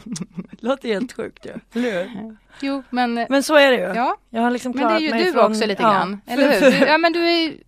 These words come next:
Speaker 2: du är ju fantastisk på att vara positiv. Så du sk-, ja, men så skulle du kunna säga på fullaste allvar. Men ja,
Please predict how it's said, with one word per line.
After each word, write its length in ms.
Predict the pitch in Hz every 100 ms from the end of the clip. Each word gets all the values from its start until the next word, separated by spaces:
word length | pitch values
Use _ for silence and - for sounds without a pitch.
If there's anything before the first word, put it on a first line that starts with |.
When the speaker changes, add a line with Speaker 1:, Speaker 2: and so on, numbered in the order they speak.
| -
Speaker 2:
du 180 | 226
är 40 | 320
ju 80 | 254
fantastisk 540 | 254 233 240 - 220
på 60 | 214
att 20 |
vara 100 | 196
positiv. 540 | 185 220 185 165 - - _ - -
Så 120 | 262
du 60 | 254
sk-, 160 | -
ja, 60 | 285
men 140 | 294
så 80 | 285
skulle 180 | 285 359
du 100 | 294
kunna 160 | 254 240
säga 200 | 240 233
på 100 | 254
fullaste 320 | 214 196 196
allvar. 320 | 175 226 165 -
Men 160 | - 247
ja, 160 | 170